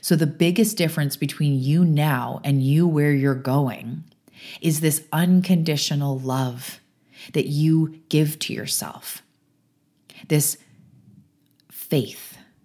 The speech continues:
this confidence, this compassion that leads to more self-care, eating food that is in alignment with your highest good,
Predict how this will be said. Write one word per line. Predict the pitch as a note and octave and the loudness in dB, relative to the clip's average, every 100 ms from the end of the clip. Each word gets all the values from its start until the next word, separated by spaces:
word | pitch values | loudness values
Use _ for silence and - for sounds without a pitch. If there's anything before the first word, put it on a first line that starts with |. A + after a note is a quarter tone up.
| _ | _
this | C#3 C3+ - | -2 -2 -6
confidence, | - - E3 C#3+ - - D3 - | -10 -4 -2 -2 -4 -10 -10 -6
this | C#3 | -6
compassion | - - C#3+ C3 - D3+ C#3+ - - - - - _ _ _ _ _ _ _ | -6 -4 -4 -2 -6 -6 -4 -4 -4 -6 -14 -20 _ _ _ _ _ _ _
that | D#3 - | -6 -4
leads | C#3 D3 D#3+ E3+ F3 D#3+ | -2 0 2 2 2 0
to | - - C3+ A#2 A#2 - - | -4 -2 0 -2 -4 -12 -8
more | C#3 B2 A#2+ | -2 0 -2
self-care, | - E3 C3+ - - C#3 D3+ - - - _ | -4 -8 -10 -16 -14 -14 -14 -20 -20 -20 _
eating | F3 D#3+ C#3+ C#3 | 2 2 2 0
food | C3+ C3+ B2+ | -2 -2 -2
that | B2+ | -4
is | B2+ B2 | -6 -4
in | B2 | -4
alignment | B2 B2 B2 B2 - | -4 -2 -2 -4 -6
with | A#2+ - | -12 -10
your | A#2+ | -10
highest | - B2 A#2+ A#2+ - - | -8 -6 -6 -6 -10 -8
good, | A#2+ - | -8 -8